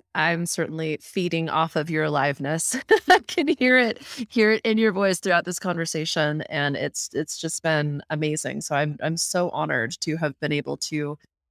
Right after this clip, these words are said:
have this experience with you, and so grateful that you reached out and was kind of the kick in the bum, because that was one of, you know, I was, like,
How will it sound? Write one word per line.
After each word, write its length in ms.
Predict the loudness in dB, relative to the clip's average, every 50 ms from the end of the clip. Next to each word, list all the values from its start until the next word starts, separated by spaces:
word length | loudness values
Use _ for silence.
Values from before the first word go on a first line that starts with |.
| _ _
have 180 | 0 0 0 0
this 240 | 0 -4 -4 -4 -8 -10
experience 580 | -12 -10 -8 -6 -4 -2 -2 -4 -4 -4 -6
with 140 | -8 -6 -4
you, 320 | 0 0 2 2 2 2 0 0
and 400 | 0 0 2 2 2 0 0 -2
so 180 | -4 -4 -4 -4
grateful 560 | -4 -2 -2 -2 -2 -4 -6 -4 -4 -2 -2
that 160 | 0 -2 -2
you 160 | -2 -4 -4
reached 300 | -4 -4 -4 -4 -2 0
out 280 | 2 4 4 2 2 0
and 200 | -2 -6 -6 -6
was 160 | -6 -8 -6
kind 180 | -4 -2 -2 -2
of 60 | -2
the 80 | -4
kick 200 | -6 -6 -6 -6
in 80 | -6 -4
the 80 | -4 -2
bum, 400 | 0 2 2 2 2 0 -2 -4
because 280 | -4 -6 -6 -6 -4 -2
that 160 | 0 0 0
was 160 | 0 -2 -2
one 160 | -2 -2 0
of, 140 | -2 -4 -4 -6
you 80 | -6
know, 120 | -4 -2 2
I 160 | 2 2 2
was, 180 | 2 0 0 -2
like, 160 | -2 -2